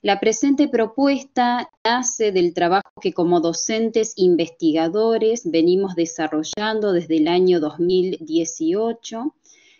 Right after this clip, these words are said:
desde la articulación curricular de diferentes espacios del profesorado en los cuales nos desempeñamos. Eh,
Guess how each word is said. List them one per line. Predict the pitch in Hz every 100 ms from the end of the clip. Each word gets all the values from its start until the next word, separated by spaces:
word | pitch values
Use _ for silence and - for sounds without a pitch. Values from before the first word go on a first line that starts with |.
| _ _
desde | 190 196 196
la | 190
articulación | 190 202 190 190 190 190 240 233 226
curricular | - 190 185 - 185 233 240 240
de | 208 170
diferentes | 170 - 170 185 196 196 -
espacios | 151 - - 247 247 - 190 202 -
del | 165 170 160
profesorado | 165 160 165 - 180 175 202 202 220 254 _ _ _
en | 175
los | 180
cuales | - 185 185 220
nos | 208 180 175
desempeñamos. | _ 170 170 - 160 165 151 147 - - - _ _ _ _ _ _
Eh, | 180 170 156